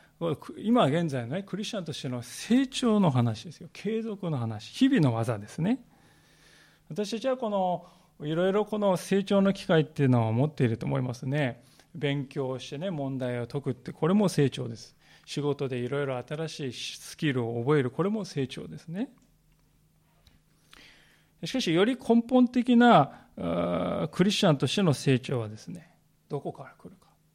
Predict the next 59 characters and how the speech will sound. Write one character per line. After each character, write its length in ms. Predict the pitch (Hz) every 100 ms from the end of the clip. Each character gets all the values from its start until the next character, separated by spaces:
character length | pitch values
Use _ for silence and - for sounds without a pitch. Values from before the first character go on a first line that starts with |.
| _ _ _ _
そ 140 | - 165
れ 60 |
は 140 | 160 135
キ 260 | - -
リ 120 | 180
ス 260 | 202 - -
ト 120 | 196
の 160 | 196 185
う 180 | - 175
ち 220 | - 226
に 160 | 220
し 180 | - -
か 280 | - 175 131 - _ -
な 260 | 131 131
い 80 | 135
の 140 | 117
だ 220 | 110 - - _ _ -
と 140 | 131
い 160 | 120 113
う 60 | 107
こ 120 | 160
と 140 | 165
で 80 | 156
す 120 | -
よ 120 | 202 175
ね。 220 | 196 262 _ _ _ _ _ _ _ _ _ _ 117 _ _ _ _ _ _ _ _ _ _ _ _ _ -
キ 220 | - 202
リ 120 | 254
ス 120 | 247
ト 140 | - 185
以 100 | 190
外 240 | 254 262
の 120 | 208
と 140 | 175 165
こ 120 | 185
ろ 140 | 175
に 220 | 165 139 113
信 380 | - 165 165
仰 200 | 156 165
の 200 | 160 147
家 160 | 151 156
を 120 | 123
建 180 | 117 147
て 140 | 143
て 140 | 123 120
い 60 |
ま 160 | 110 110
せ 160 | - 117
ん 60 |
か 280 | 101 - - - _ _ _ _
と 80 | -
い 80 |
う 80 | 120
こ 100 | -
と 140 | - -
な 140 | 170
ん 60 | 175
で 100 | _
す。 160 | -